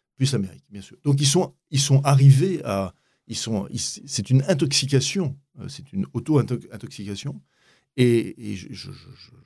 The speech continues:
je crois que ce n'est pas, euh, ce n'est pas fini. C'est-à-dire que là, on, on a, euh,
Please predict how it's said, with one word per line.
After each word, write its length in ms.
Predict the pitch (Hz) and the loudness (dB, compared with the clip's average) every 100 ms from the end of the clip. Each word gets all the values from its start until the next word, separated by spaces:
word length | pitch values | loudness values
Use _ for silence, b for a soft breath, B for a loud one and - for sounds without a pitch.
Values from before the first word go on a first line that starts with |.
| _ | _
je 40 | _ | _
crois 220 | _ 131 120 | _ -2 -2
que 340 | - 92 85 - _ _ _ | -4 -8 -8 -16 _ _ _
ce 200 | - 85 | -14 -14
n'est 140 | 85 | -14
pas, 440 | - 135 127 101 90 | -4 0 2 0 -2
euh, 180 | 90 | -6
ce 160 | 87 - | -10 -14
n'est 120 | - | -14
pas 140 | - 92 | -14 -10
fini. 360 | - 160 87 | 0 2 2
C'est-à-dire 360 | 78 90 98 - | -2 -10 -10 -10
que 520 | 98 98 104 101 98 | -10 -10 -10 -14 -8
là, 240 | 107 110 90 | -2 -2 -2
on, 360 | 87 85 90 - 92 | -8 -16 -18 -18 -18
on 200 | 87 85 | -14 -6
a, 220 | 110 104 | -2 0
euh, 160 | 90 | -2